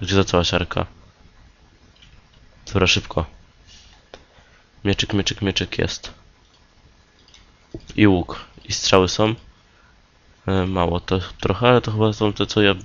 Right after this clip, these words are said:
powystrzelałem. Chyba że zebrałem tę siarkę. Nie, nie zebrałem jej. A, tu jest, sorry. Spoko. Gdzie ten creeper?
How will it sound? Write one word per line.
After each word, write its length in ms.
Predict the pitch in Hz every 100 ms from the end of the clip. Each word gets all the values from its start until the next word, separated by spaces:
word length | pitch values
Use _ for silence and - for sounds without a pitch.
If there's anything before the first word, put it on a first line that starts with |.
| -
powystrzelałem. 540 | 95 92 - 92 87 - - - - - _
Chyba 240 | - 101 101
że 180 | 98 98
zebrałem 440 | 104 98 101 90
tę 160 | - 90
siarkę. 460 | - 87 - 95
Nie, 140 | 95 90
nie 120 | 92
zebrałem 540 | 104 95 98 87 85
jej. 180 | 85 87 - _ _ _ _ _ - _ _ _ _ _ _ _ _ _ _ _ _ _ _ _ _ _ _ _ _ _ _ _ - _ _ _ -
A, 140 | 110
tu 180 | 101 120
jest, 340 | 95 80 - -
sorry. 280 | 95 87 92 - - _ _ _ _ _ _ _
Spoko. 840 | - - - - - 104 92 - - - _ _ _ _ _ _ _ _ _ _ _ _ _ _
Gdzie 180 | - 107
ten 160 | 104
creeper? 380 | 98 95 - 95